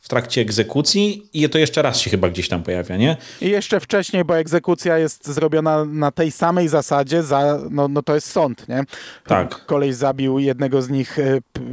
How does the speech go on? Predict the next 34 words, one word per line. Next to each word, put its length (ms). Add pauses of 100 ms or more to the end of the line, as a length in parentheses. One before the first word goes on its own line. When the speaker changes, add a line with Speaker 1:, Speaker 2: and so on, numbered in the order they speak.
(180)
Speaker 2:
gałęzią, 720
zmiażdżył 500
mu 120
głowę, 300
więc 200
jemu 240
też 180
zmiażdżono 500
głowę 280
tą 160
samą 280
gałęzią. 280
Speaker 1:
No 60
tak, 200
Speaker 2:
Więc 80
to 60
Speaker 1:
dokładnie, 480
Speaker 2:
są 60
te 100
Speaker 1:
dokładnie, 380
nie? 120
Speaker 2:
dwie 100
Speaker 1:
Ale 120
mówię, 180
Speaker 2:
dwie 100
Speaker 1:
to 60
Speaker 2:
śmierci 160
Speaker 1:
widać 180
Speaker 2:
takie 200
Speaker 1:
taki, 220
Speaker 2:
same. 100
Speaker 1:
taki 240
fetysz, 340
bo, 300